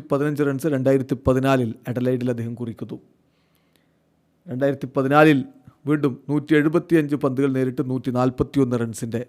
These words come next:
ഒരു കിടിലൻ സെഞ്ചുറിയും. പിന്നെ മെൽബണിൽ അദ്ദേഹത്തിൻ്റെ ഒരു സെഞ്ചുറി ഉണ്ട്. ഇരുന്നൂറ്റി എഴുപത്തിരണ്ട് പന്തുകൾ നേരിട്ടുകൊണ്ട് അദ്ദേഹം നേടിയ നൂറ്റി അറുപത്തിയൊമ്പത് റൺസ്. സിഡ്നിയിൽ രണ്ടായിരത്തി പതിനാ-, പതിനഞ്ചിൽ അദ്ദേഹത്തിന് സെഞ്ചുറി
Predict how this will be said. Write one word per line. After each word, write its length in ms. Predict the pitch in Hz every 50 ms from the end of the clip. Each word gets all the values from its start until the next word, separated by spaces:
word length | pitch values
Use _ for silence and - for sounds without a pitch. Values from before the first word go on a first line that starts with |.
| _ _ _ -
ഒരു 100 | 127 123 - -
കിടിലൻ 320 | - 123 117 117 117 113 - -
സെഞ്ചുറിയും. 400 | 110 98 - 117 104 98 - - _ _ _ _ _ _ _ _ _ _ _ _ _ _ _ _ _ _ _ _ _ _ _ _ _ _ _ _ _ _
പിന്നെ 160 | - 147 156 151 151
മെൽബണിൽ 480 | 156 170 185 175 202 233 226 214 196 185 180 - - - -
അദ്ദേഹത്തിൻ്റെ 360 | 151 160 160 156 156 156 147 143
ഒരു 60 | 135 143
സെഞ്ചുറി 260 | 143 131 127 143 139 135 123
ഉണ്ട്. 140 | 117 135 160 254 - _
ഇരുന്നൂറ്റി 400 | 135 127 135 135 135 127 135 131 131 - - 139 135
എഴുപത്തിരണ്ട് 580 | 127 147 151 151 156 - 151 143 135 131 135
പന്തുകൾ 400 | 135 - 131 127 123 131 131 127 123
നേരിട്ടുകൊണ്ട് 500 | 123 123 123 120 123 127 117 117 113 120 120
അദ്ദേഹം 220 | 117 120 123 120 120
നേടിയ 200 | 117 110 117 131
നൂറ്റി 280 | 165 151 131 120 - 131
അറുപത്തിയൊമ്പത് 760 | 117 117 123 120 127 120 - 120 117 113 117 117 139 127 123
റൺസ്. 260 | 110 135 - - 143 - _ _ _ _ _ _ _ _ _ _ _ -
സിഡ്നിയിൽ 480 | - 165 170 165 170 214 233 220 196 160 151 - - - _ 143
രണ്ടായിരത്തി 400 | 143 139 139 143 143 127 - 135 -
പതിനാ-, 320 | 143 135 135 135 139 - - 135 120
പതിനഞ്ചിൽ 340 | 143 135 143 160 156 156 165
അദ്ദേഹത്തിന് 360 | 151 135 147 143 - 139 135 131
സെഞ്ചുറി 260 | - 131 123 139 135